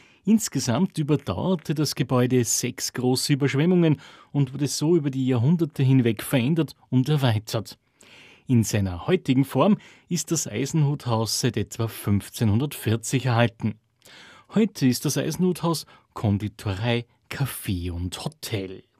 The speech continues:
Madeleine Rieder von der Familie Rieder, die das Unternehmen trägt, schildert.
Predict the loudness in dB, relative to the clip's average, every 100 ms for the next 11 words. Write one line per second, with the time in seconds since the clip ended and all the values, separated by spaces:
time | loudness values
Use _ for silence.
0 | _ -20 -20 -14 0 2 4 4 4 0
1 | 2 0 0 -4 -2 0 0 0 -2 0
2 | 0 0 -4 -12 -2 -2 0 -2 0 2
3 | 4 4 2 -2 -4 -4 -4 -14 -8 -4
4 | -4 -4 -8 -10 -14